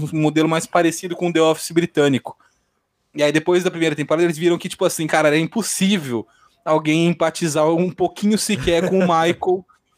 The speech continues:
Speaker 1: da primeira temporada. Então, eles dão, tran-, tiram um pouco da cozice do Michael, ele continua sendo um cuzão, mas ele é mais, agora ele passa a ser um cuzão sem noção, com, tipo, o cara, ele é sem noção, então, às vezes você tem, tem dó,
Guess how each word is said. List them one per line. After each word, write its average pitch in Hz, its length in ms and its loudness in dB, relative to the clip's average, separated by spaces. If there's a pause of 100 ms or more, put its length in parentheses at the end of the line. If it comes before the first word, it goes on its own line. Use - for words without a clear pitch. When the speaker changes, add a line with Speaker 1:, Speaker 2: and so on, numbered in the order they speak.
(200)
Speaker 1:
da 151 100 -2
primeira 175 280 0
temporada. 180 380 0
Então, 175 140 0
eles 175 240 2
dão, 180 200 -2
tran-, 185 380 -2
tiram 240 280 -4
um 247 60 -2
pouco 190 360 0
da 170 120 0
cozice 185 580 -2
do 202 120 2
Michael, 175 260 2
ele 196 80 2
continua 180 240 0
sendo 180 160 2
um 170 40 2
cuzão, 156 540 0 (360)
mas 151 100 0
ele 180 120 2
é 190 40 2
mais, 196 220 2
agora 180 240 0
ele 185 80 -2
passa 190 260 -2
a - 20 -8
ser 208 100 0
um 202 80 0
cuzão 208 380 0
sem 220 220 0
noção, 226 600 0
com, 233 280 -2
tipo, 185 200 -10
o 180 60 -4
cara, 185 200 2
ele 185 140 2
é 185 120 2
sem 226 140 -4
noção, 233 220 0
então, 220 100 0
às 190 80 0
vezes 220 120 2
você 233 80 0
tem, 220 220 -4
tem 208 260 -8
dó, 160 380 2